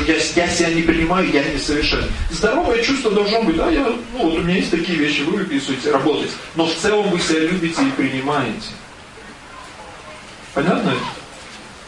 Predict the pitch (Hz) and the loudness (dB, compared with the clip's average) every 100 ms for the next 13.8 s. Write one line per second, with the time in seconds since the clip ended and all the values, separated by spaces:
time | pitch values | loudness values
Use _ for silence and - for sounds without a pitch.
0 | - - - - - - - - - - | -18 -18 -16 -16 -16 -16 -16 -16 -18 -18
1 | - 254 254 - 254 - - - - - | -16 -16 -14 -14 -16 -16 -18 -18 -16 -14
2 | 170 - - 139 127 127 127 147 143 123 | -14 -4 2 4 4 4 2 2 0 -2
3 | 117 - - 170 - 120 120 - 117 - | 0 0 2 0 2 2 2 2 0 2
4 | 107 - - 98 92 - - - - 143 | 0 -2 -2 0 0 -6 -16 -18 -6 -2
5 | 139 165 165 156 208 175 156 147 143 - | 0 2 2 2 -2 -2 -4 -4 -6 -6
6 | - - 147 135 131 123 120 160 160 196 | -4 -6 -6 -6 -4 -6 -6 -6 -6 -4
7 | 185 151 151 143 131 135 120 110 - - | -4 0 0 -2 -2 -2 -2 -4 -12 -16
8 | 151 156 - - - 330 302 330 - 294 | -14 -12 -8 -2 0 2 2 2 2 2
9 | 294 - 294 - - 277 277 - - - | 2 2 2 2 2 2 2 2 2 0
10 | - - - - - - - - - 277 | 0 -2 -2 -2 -4 -6 -6 -8 -6 -6
11 | - - - - 359 285 285 - - 165 | -4 -2 -2 0 -2 -2 -2 -2 -2 -4
12 | - 120 123 123 135 123 117 127 - - | -6 -12 -14 -8 -6 -6 -8 -10 -14 -16
13 | - - 139 147 147 - 165 - | -16 -14 -10 -10 -8 -6 -4 -2